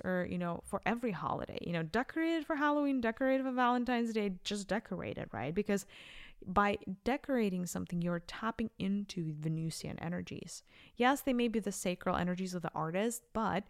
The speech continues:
if, if that center is under nurtured for you, if this planetary connection is under nurture, this is actually a really, really good place to start. Venus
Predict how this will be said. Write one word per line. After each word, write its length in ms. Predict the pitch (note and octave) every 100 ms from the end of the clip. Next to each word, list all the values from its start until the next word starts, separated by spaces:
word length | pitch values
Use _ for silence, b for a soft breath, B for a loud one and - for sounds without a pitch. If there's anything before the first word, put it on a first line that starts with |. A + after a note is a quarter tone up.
| B B B B -
if, 220 | - F#3 -
if 120 | F3
that 200 | F#3+ A3
center 240 | B3+ A#3+
is 120 | A#3
under 260 | G#3 F3+ E3+
nurtured 560 | E3 D#3+ E3+ - A3+ -
for 160 | -
you, 140 | A#3+ A#3
if 100 | G3
this 180 | F#3
planetary 440 | - F3 E3+ F3+ F3
connection 320 | F3+ E3+ -
is 100 | E3+
under 180 | E3+ E3+
nurture, 360 | E3 E3+ -
this 180 | G#3 F3+
is 60 | F3+
actually 320 | D#3+ - E3+
a 40 |
really, 200 | E3 D#3+
really 120 | D3+ D3+
good 140 | D3+ _
place 220 | - - -
to 100 | E3
start. 340 | - E3 D#3 - _ _ _ _ _ _ _ _ - - b b b b b b
Venus 1080 | F#3 E3 D#3+ F3+ F#3 B3+ D#4+ F4+ - -